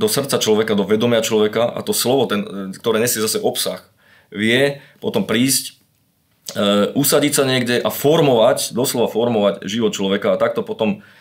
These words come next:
môže prísť buď k tragédii, ale môžeme, alebo môžeme hudbu naozaj využiť múdrym spôsobom a sformovať svoj život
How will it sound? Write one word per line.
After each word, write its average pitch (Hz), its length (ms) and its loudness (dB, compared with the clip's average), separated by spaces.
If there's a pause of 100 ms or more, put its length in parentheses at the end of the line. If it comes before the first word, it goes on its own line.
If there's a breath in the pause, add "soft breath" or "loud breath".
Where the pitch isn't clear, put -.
(320 loud breath)
môže 143 400 2
prísť 104 320 0
buď 147 180 0
k - 100 -6
tragédii, 143 560 4 (280)
ale 113 160 2
môžeme, 135 400 2
alebo 156 400 4
môžeme 135 560 2 (240 loud breath)
hudbu 131 680 0
naozaj 110 560 2
využiť 113 380 -2
múdrym 139 260 2
spôsobom 110 560 0
a 101 120 0 (360)
sformovať 120 560 0
svoj 107 140 -2
život 104 300 -2